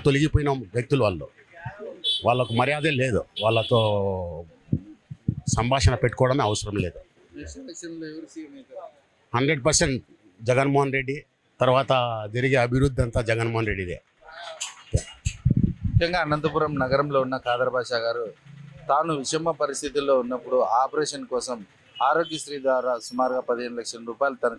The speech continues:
Speaker 2: చేతికి అందిందని, అప్పుల పాలు కాకుండా తనకు ఆపరేషన్ జరిగిందని చెప్పి ఆయన తెలియజేశారు. ఖచ్చితంగా అనంతపురం నగరాన్ని అభివృద్ధి చేసిన అనంత వెంకటరామరెడ్డి అని చెప్పి తెలియజేస్తున్నాడు. రాబోయే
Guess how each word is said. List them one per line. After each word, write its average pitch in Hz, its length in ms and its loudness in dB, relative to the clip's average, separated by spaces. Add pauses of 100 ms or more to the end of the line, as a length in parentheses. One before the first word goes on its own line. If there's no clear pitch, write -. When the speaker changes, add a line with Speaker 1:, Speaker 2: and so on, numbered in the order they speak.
Speaker 2:
చేతికి 127 280 -6
అందిందని, 113 380 -14 (500)
అప్పుల 165 300 -2
పాలు 151 260 2
కాకుండా 127 380 0
తనకు 120 240 -2 (120)
ఆపరేషన్ 123 420 -6
జరిగిందని 113 400 -10
చెప్పి 127 160 -4
ఆయన 117 220 -4
తెలియజేశారు. 123 480 -6 (400)
ఖచ్చితంగా 156 460 0 (100)
అనంతపురం 127 540 -4 (120)
నగరాన్ని 131 460 0
అభివృద్ధి 117 460 -14
చేసిన 117 240 -8 (100)
అనంత 127 320 -4
వెంకటరామరెడ్డి 113 600 -4
అని 107 240 -16
చెప్పి 123 220 -8 (440)
తెలియజేస్తున్నాడు. 120 580 -2 (120)
రాబోయే 120 340 0